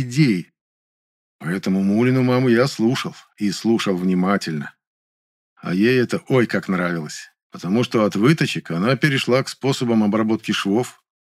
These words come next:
затем рассказала о рюшках, а когда дошла до помпончиков, мы, к моему облегчению, пришли на место. В ателье к Галиночке я вступал, вооружённый знаниями об использовании шпульных колпачков и оверлоков.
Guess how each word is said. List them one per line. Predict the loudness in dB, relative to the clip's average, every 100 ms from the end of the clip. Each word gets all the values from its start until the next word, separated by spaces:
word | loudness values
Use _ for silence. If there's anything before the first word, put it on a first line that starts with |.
| _ -12
затем | -8 0 2
рассказала | 2 2 0 0 2 2
о | 2
рюшках, | 2 0 -2 -6 -10 _ _ _
а | -12 -6
когда | -4 -2 0
дошла | -2 0 0
до | 0
помпончиков, | 0 0 2 4 4 2 -4 -8 -6
мы, | 0 0
к | 2
моему | 0 2
облегчению, | 2 2 0 2 2 2 0
пришли | -2 -2 2 2
на | 2
место. | 0 -2 -6 -14 -16 _ _ _ _ _ _ _ _ _ _ -12
В | -8
ателье | -2 0 0 0
к |
Галиночке | 2 2 4 2 2 2
я | 2
вступал, | 0 -6 -2 0 2
вооружённый | 2 2 2 2 2
знаниями | 2 2 2 2 2
об | 2 0
использовании | 0 0 2 4 2
шпульных | 0 -4 -2 2 2
колпачков | 0 -2 -2 -2 -2 -2 -2
и | -2
оверлоков. | 0 0 0 0 -2 -12 -20